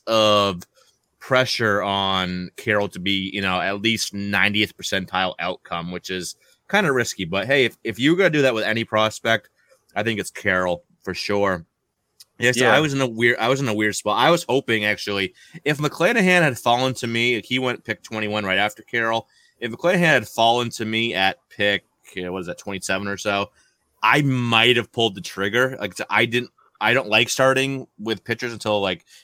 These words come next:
Speaker 1: you know, fourth, fifth round or so in dynasty drafts, but that would have been very hard for me to pass him up if he fell there. But I was really hoping for the trio that went a few picks before me of Jazz, Judge, and Alonso. I was hoping one of them would fall to me.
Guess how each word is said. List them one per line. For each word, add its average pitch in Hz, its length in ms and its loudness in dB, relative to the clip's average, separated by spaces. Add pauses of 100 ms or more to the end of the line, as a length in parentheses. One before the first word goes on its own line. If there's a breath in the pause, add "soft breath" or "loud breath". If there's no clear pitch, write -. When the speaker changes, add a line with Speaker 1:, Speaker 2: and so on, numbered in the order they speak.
Speaker 1:
you 101 80 -6
know, 95 140 -2
fourth, 107 400 -2
fifth 101 220 0
round 98 340 2
or 110 80 0
so 117 460 0 (260 soft breath)
in 98 140 -8
dynasty 113 340 0
drafts, 117 360 2
but 98 200 -2
that 107 160 4
would 110 120 0
have 101 80 0
been 87 180 -8 (160)
very 120 400 4
hard 107 340 0
for - 80 -14
me 104 60 -8
to 98 80 -6
pass 101 360 2
him 90 140 -4
up 90 220 -2 (300 soft breath)
if - 60 -20
he 107 100 -4
fell 95 260 0
there. 98 200 2
But 95 120 2
I 113 60 6
was 127 200 0
really 135 180 2
hoping 104 480 -2
for 98 520 -2 (300)
the 107 80 -2
trio 131 440 2
that 107 160 -4
went 104 240 -2 (120)
a 101 100 -6
few 107 160 -8
picks - 160 -6
before 117 340 -2
me 95 220 -2
of 87 220 -6
Jazz, 101 600 2 (320)
Judge, 95 680 0
and 92 300 2
Alonso. 98 520 0
I 90 60 2
was 92 100 -4
hoping 117 200 -8
one 101 100 -2
of 98 80 -4
them 98 160 0
would 98 100 -8
fall 98 220 0
to 95 80 -6
me. 95 300 -2